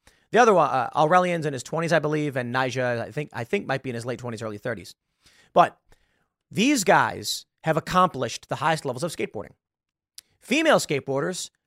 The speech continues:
would, w-, could not hold a candle to a twelve-year-old boy. I'm not trying to be a dick.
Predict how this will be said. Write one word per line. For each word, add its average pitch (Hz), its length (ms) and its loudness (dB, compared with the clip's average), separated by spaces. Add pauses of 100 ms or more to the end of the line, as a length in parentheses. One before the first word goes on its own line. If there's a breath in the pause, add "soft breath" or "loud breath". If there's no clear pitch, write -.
(280)
would, 147 420 0
w-, 139 240 -4
could 165 160 -4
not 190 220 2
hold 180 240 2
a 165 80 0
candle 185 640 -2 (320)
to 170 160 0
a 156 40 4
twelve-year-old 139 680 2
boy. 123 300 0
I'm 123 120 -6
not 120 140 -10
trying 170 100 -2
to 165 80 0
be 185 80 4
a 196 60 4
dick. 147 280 0